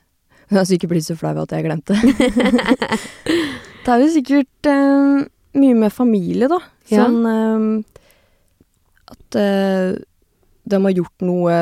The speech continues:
Speaker 1: for meg, og så har jeg vært i et dårlig humør, og så har jeg bare lagd, eh, en helvetes scene, og så har de blitt lei seg, liksom.
Speaker 2: Mm.
Speaker 1: Og så har det endt med at alle blir sure på hverandre, i stedet for at noen blir lei seg.
Speaker 2: Mm.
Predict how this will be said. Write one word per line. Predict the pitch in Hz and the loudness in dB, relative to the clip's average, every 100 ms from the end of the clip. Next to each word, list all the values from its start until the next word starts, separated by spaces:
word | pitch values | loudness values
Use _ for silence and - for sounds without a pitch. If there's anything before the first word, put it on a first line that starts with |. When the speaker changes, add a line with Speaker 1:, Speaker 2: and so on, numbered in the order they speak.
| 170 | -2
Speaker 1:
for | - 160 151 | -2 -2 0
meg, | 156 156 160 | -2 -4 -4
og | - 165 | -4 -2
så | 165 | -2
har | 160 | 0
jeg | 156 | -2
vært | - | -4
i | |
et | 160 | -4
dårlig | 165 160 156 | -2 -2 -2
humør, | 156 156 156 | -4 -4 -6
og | 160 | -8
så | - 165 | -6 -6
har | 151 156 | -4 -4
jeg | 156 | -4
bare | 160 147 139 | -4 -4 -4
lagd, | 139 156 147 165 151 | -4 -6 -8 -10 -8
eh, | 139 135 147 160 | -6 -6 -6 -6
en | 165 | -8
helvetes | 151 165 151 156 156 156 | -8 -10 -10 -10 -8 -6
scene, | 165 147 165 185 | -6 -4 -4 -4
og | 180 | -4
så | 170 175 160 156 156 | -6 -6 -4 -4 -4
har | 156 | -4
de | 151 | -4
blitt | 156 151 | -4 -4
lei | 147 | -6
seg, | 143 165 | -6 -4
liksom. | 170 180 220 - | -2 -2 -4 -6
Speaker 2:
Mm. | 226 196 | -6 -4
Speaker 1:
Og | |
så | 185 | 0
har | 180 | 0
det | 175 | 0
endt | 165 147 | -2 -4
med | 165 160 | -4 -6
at | 175 - | -8 -8
alle | 170 165 | -4 -2
blir | 156 156 | -4 -4
sure | 165 151 | -4 -4
på | 160 | -6
hverandre, | 156 156 185 | -6 -4 -6
i | 190 | -6
stedet | 190 165 | -6 -6
for | 160 | -4
at | 156 _ _ | -6 _ _
noen | 180 165 | -6 -2
blir | 160 | -2
lei | 151 | -2
seg. | 151 240 - _ - | -4 -8 -10 _ -4
Speaker 2:
Mm. | 208 196 190 | -2 -2 -6